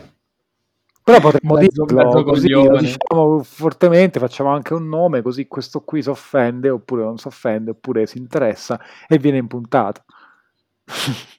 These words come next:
Speaker 2: E che nome vuoi fare?
Speaker 1: Ma che ne so, chi, chi vogliamo, qualsiasi di quelli grandi, proprio grandi, grandi.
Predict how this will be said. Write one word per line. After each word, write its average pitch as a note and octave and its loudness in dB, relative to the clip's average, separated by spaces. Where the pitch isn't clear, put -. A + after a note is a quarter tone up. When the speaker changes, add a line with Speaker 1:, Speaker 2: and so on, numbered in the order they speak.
Speaker 2:
E A#2+ -12
che C3+ -4
nome A#2+ -4
vuoi A2 -6
fare? G#2+ -12
Speaker 1:
Ma G3 4
che F3+ 8
ne A#2 0
so, G2+ -2
chi, D3 -4
chi C#3 -10
vogliamo, G#2 -4
qualsiasi B2 -4
di A2+ -8
quelli A2+ -4
grandi, G#2+ -4
proprio G2+ -12
grandi, G2+ -12
grandi. G2+ -14